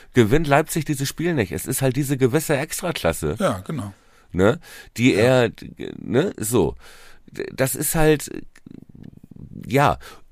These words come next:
Speaker 1: wenn da n-, wenn da, was weiß ich, ein, ein, ein normalen Kampel spielt, auf der, dann fa-, dann fallen diese Tore nicht.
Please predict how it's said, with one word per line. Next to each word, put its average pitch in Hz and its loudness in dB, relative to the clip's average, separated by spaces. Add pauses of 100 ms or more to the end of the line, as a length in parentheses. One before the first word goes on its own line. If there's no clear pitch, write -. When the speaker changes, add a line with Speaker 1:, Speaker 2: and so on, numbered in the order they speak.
Speaker 1:
wenn 135 2
da 143 4
n-, 131 0
wenn 143 4
da, 135 4
was 143 -2
weiß 139 0
ich, - -2
ein, 78 -4
ein, 113 0
ein 57 -14
normalen 127 6
Kampel 185 4
spielt, 117 4
auf 113 0
der, 117 4
dann 131 2
fa-, 143 2
dann 147 2
fallen 175 2
diese 180 2
Tore 202 0
nicht. 127 -4